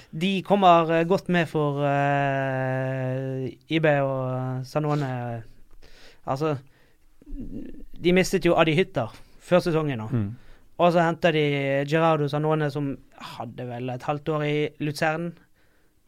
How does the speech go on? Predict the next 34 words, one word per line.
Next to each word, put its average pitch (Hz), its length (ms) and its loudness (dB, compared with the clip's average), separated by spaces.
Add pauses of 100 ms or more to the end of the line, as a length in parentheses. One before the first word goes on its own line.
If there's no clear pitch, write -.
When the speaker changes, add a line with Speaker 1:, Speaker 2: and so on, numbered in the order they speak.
(120)
Speaker 1:
og 156 180 -2
s-, 123 80 -14 (1000)
klarer 160 380 4
jo, 135 160 0
altså, 135 240 -4 (240)
klarer 160 240 4
å 147 60 2
gjøre 147 120 2
det 151 80 0
bra, 147 180 2
han 135 200 -2
også, - 280 -10
altså. 127 200 -10 (1120)
Speaker 2:
Eh, 185 300 4
siden 185 240 2
du 170 340 4
har 147 140 2
såpass 135 320 -2
god 131 160 4
innsikt 107 340 0
i, 117 380 4
i 123 100 0
ligaen 104 280 2
her, 127 160 0
og 127 80 2
du 131 80 2
nevner 117 340 2
navnet, 107 360 0 (120)
så 131 760 4
vi 131 300 0
så 117 240 2
jo 107 80 2
på 117 160 -4 (480)
Europaliga-gruppene 113 1200 -6